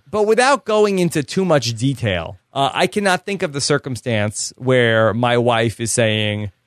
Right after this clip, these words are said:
"I know I was just mad at you, but now I've had a complete reversal of my feelings towards you."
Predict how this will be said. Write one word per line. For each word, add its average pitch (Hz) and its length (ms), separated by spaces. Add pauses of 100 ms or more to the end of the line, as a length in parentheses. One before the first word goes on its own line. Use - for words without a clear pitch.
(280)
"I 185 200
know 240 340
I 190 200
was 151 320
just 151 520
mad 151 380
at 120 140
you, 107 680
but 156 320
now 190 520
I've 156 300
had 147 260
a 135 160
complete 175 680
reversal 139 1000
of 123 640
my 123 180
feelings 131 580
towards 104 360
you." - 200